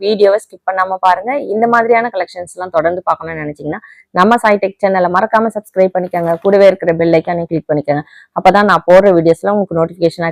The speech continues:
கிடைச்சிட்டே இருக்கும். வாங்க, வீடியோக்குள்ள போலாம். இந்த வாரத்தோட பெஸ்ட் கமெண்ட் வீடியோ இந்த வீடியோலயும் வருது.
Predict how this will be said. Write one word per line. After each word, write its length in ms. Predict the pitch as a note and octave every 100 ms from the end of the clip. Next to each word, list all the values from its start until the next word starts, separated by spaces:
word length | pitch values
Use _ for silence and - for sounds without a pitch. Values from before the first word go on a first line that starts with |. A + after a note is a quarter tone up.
| D#3+
கிடைச்சிட்டே 340 | D#3 - D3+ D3
இருக்கும். 260 | - D3 - _ _ F3+
வாங்க, 200 | G#3 A3+ F#3
வீடியோக்குள்ள 420 | G3 F#3 E3 D3+ A#3 -
போலாம். 180 | A#2+ - _ _ _ _ _ _ _ _ _ _ _ E3+ A3
இந்த 180 | B3 C4
வாரத்தோட 480 | G3 F#3 G3+ C#3+ C#3 F#3+ D#3+
பெஸ்ட் 240 | F#3+ - -
கமெண்ட் 300 | F#3+ F3 F#3 D3
வீடியோ 260 | C3+ F3+ E4+ F3
இந்த 140 | G3+ A3 G#3+
வீடியோலயும் 440 | G3 F#3 F#3 F#3
வருது. 260 | D#3+ D3